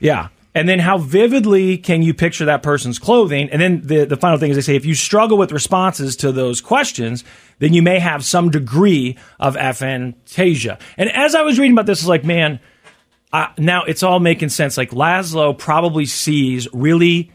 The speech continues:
like he, he actually sees these images in his mind. And, and that's how people are able to describe someone to a police sketch artist that they saw. 'Cause sometimes they do it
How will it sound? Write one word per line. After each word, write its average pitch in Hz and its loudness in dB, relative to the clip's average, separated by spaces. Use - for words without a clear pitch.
like 143 0
he, 196 4
he 190 2
actually 190 0
sees 226 4
these 185 4
images 165 0
in 151 -2
his 135 -2
mind. 131 0
And, 180 0
and 175 0
that's 240 0
how 247 2
people 208 2
are 190 6
able 180 4
to - -2
describe 190 0
someone 165 2
to 160 0
a 143 0
police 147 0
sketch 175 -2
artist 120 0
that 117 -6
they 107 -6
saw. 107 -4
'Cause 170 0
sometimes 370 -2
they 214 2
do 196 4
it - -6